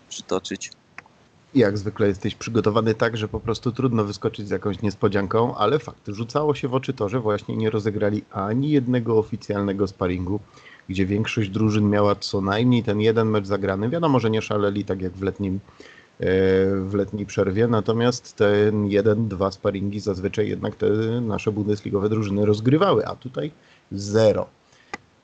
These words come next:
Speaker 2: A odnośnie transferu, y, Diego Demme, zgadzam się absolutnie z twoją opinią, czyli był to dość ważny, a nawet bardzo ważny gracz dla samego Lipska, zwłaszcza pod Nagelsmannem.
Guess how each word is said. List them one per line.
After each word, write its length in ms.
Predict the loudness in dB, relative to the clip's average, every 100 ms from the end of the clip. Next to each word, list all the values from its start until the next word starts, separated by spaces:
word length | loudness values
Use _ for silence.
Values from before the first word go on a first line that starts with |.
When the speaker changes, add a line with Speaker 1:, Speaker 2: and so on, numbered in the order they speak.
| _
Speaker 2:
A 180 | 0 0
odnośnie 560 | -2 -4 -2 -4 -2 -4
transferu, 800 | -2 -4 -2 0 0 2 0 -4 -6 -4 -2
y, 20 |
Diego 280 | -2 0 2
Demme, 380 | 2 2 4 2
zgadzam 680 | 0 -6 -6 -2 0 0
się 140 | -4 -6
absolutnie 500 | -6 -6 -6 -6 -8
z 40 |
twoją 340 | -6 -4 -2 -4
opinią, 520 | -4 -4 0 0 -2
czyli 220 | -4 -4
był 140 | -2
to 140 | 0 0 -2 -8 0
dość 360 | 0 0 -6
ważny, 480 | -2 2 2 0 -2
a 60 | -2
nawet 280 | -4 -4
bardzo 480 | 0 2 4 2 -4
ważny 300 | -6 -6 -6
gracz 220 | -4 -4
dla 200 | -4 -6
samego 360 | -4 -4 -2 -2
Lipska, 420 | -2 -6 -6 -6 -4
zwłaszcza 580 | -2 -2 -2 -2 0 0
pod 200 | -2 -2
Nagelsmannem. 640 | -2 -2 -4 -4 -4 -2